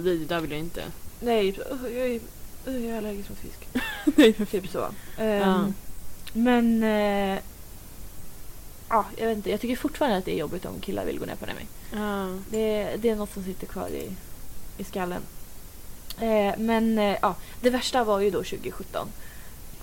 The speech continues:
Speaker 2: För att det... Ja, det luktade så mycket. <laughs> Oj, vad det luktade. <laughs> Nej, nej, men och sen...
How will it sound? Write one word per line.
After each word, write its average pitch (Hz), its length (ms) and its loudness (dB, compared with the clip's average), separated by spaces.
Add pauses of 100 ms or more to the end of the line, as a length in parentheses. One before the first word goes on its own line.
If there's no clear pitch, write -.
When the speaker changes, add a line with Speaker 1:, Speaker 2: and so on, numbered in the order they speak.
(100)
Speaker 2:
För 226 140 -2
att 190 180 -2
det... 175 360 0 (1160)
Ja, - 60 -2 (100)
det - 60 2
luktade - 420 -8 (140)
så - 140 -12
mycket. - 320 -8 (1000)
<laughs> - 180 -8
Oj, 226 160 -2
vad - 100 -2
det 214 60 -2
luktade. - 800 6 (240)
<laughs> - 220 -10
Nej, 294 180 8 (720)
nej, 294 160 6
men 269 160 4
och 262 80 0
sen... 285 400 6